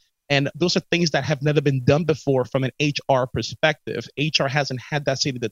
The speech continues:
table for the longest time. And as of fifteen, twenty years ago, they do. And now, instead of being called into an office because somebody messed up or something happened, they're being called into the office to plan for the future of the organization. <laughs>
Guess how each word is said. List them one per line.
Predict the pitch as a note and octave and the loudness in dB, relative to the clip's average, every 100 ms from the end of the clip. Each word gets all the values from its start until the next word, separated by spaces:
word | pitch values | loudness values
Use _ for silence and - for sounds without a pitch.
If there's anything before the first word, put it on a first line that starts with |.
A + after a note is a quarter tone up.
| - | -4
table | F#3 G#3 A#2+ | -2 -2 -2
for | B2+ | -4
the | A#2+ | -2
longest | A#2+ A#2 A2+ - | -4 -4 -6 -6
time. | F#3+ G3 C3+ - - - | -2 -2 -2 -12 -14 -2
And | D3+ | 0
as | C3+ - | 0 -2
of | C#3+ | -2
fifteen, | F3 - D3+ | -2 0 -4
twenty | C3+ D3+ C3 | -2 -2 0
years | C3+ E3+ | 0 0
ago, | C#3+ C3 - - - A#2+ | 2 0 0 -16 -18 -2
they | D3 B2 | -2 -2
do. | A2 C3+ F#3+ - - _ C#3+ | -2 2 2 0 -8 _ -2
And | C#3+ C#3 | 0 2
now, | D#3+ F3 E3+ _ _ _ | 2 2 0 _ _ _
instead | E3 C#3+ - F#3 | -2 0 2 2
of | C#3+ | 2
being | F3 D#3+ | 2 0
called | C#3 C3+ F3 E3 | 0 2 4 2
into | D#3 E3 | 0 0
an | C#3 | 2
office | D#3+ E3+ C#3 | 0 -2 -6
because | C3 C#3 | -2 -2
somebody | - F3 D#3+ C#3+ | 0 2 2 0
messed | C3 - | -2 0
up | F3 | 0
or | C3+ | 2
something | - C3+ B2 | 0 -2 -4
happened, | A2 F3+ G#3+ D#3+ | -4 -2 -2 -2
they're | C#3 | -2
being | D3+ C3+ | -2 0
called | E3+ D#3 | 0 0
into | D3+ C#3+ | 0 -2
the | B2+ | 0
office | C3+ F3 - C#3+ - - _ - | 0 0 0 -2 -2 -10 _ -6
to | C3+ _ - | -6 _ -4
plan | D3 F3 F3 D3+ | 0 0 0 -4
for | C3 | -6
the | C3 | -8
future | - F#3 - C#3 | -6 -6 -2 -2
of | A#2+ | -2
the | C#3 C#3 | 0 0
organization. | C3+ C3+ - E4 - - D#3+ C#4 C#3 D3 G3+ G3 - D3+ G3+ D#3+ D#3+ - B3+ E3 | 2 2 2 0 0 0 0 0 0 0 2 0 0 0 0 2 2 2 2 0
<laughs> | - | -2